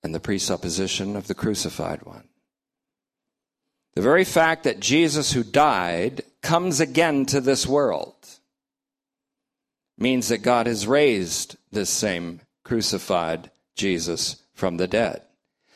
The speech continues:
The resurrection of Jesus following his death in behalf of all causes us to look forward with an intense anticipation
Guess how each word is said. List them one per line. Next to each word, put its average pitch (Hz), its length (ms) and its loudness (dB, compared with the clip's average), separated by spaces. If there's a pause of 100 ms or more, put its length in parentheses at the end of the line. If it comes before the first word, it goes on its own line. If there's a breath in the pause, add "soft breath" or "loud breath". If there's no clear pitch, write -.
(220 soft breath)
The 113 80 0
resurrection 180 640 4
of 131 80 -2
Jesus 147 480 2
following 165 480 4
his 123 200 2
death 160 440 4
in 127 140 0
behalf 139 420 2
of 113 120 0
all 98 540 2 (760)
causes 170 520 4
us 160 160 -2
to 147 120 2
look 147 200 2
forward 139 1400 2
with 127 240 0
an 127 120 2
intense 120 1080 -4 (360)
anticipation 131 1000 -2